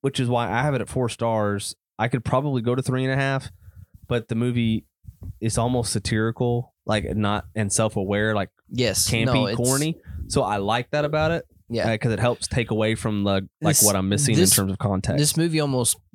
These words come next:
Speaker 2: like, borderline breaks the fourth wall, um, especially the very end. I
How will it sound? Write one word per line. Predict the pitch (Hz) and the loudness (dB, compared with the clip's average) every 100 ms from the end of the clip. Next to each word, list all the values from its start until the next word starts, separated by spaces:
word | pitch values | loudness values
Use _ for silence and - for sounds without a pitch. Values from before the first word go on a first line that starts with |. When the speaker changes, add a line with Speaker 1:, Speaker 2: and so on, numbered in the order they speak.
| _ | _
Speaker 2:
like, | 123 123 110 - - 147 - - | 0 0 0 -6 -18 -18 -16 -4
borderline | 123 120 113 113 113 107 - | 0 2 2 2 0 -2 -2
breaks | 110 107 - | -2 0 -2
the | 104 - - | -4 -8 -6
fourth | 113 - | -4 -4
wall, | 95 92 98 - _ _ _ 104 | -2 0 0 -4 _ _ _ -4
um, | 120 110 107 101 - | -2 0 0 -2 -4
especially | 107 - 117 - 110 | -4 -2 -2 -2 -4
the | 110 | -4
very | 107 104 107 | -2 -2 0
end. | 110 113 117 _ _ _ _ | -2 -4 -8 _ _ _ _
I | _ | _